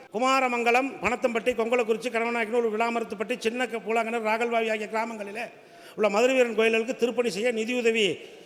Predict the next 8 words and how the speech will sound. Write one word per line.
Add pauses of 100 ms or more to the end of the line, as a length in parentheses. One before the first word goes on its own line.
(220)
ஏ,
வழங்குமாறு
ஏற்கனவே
விண்ணப்பித்துள்ளது.
உடனடியாக
வழங்குமாறு
அன்போடு
கேட்டுக்கொண்டு,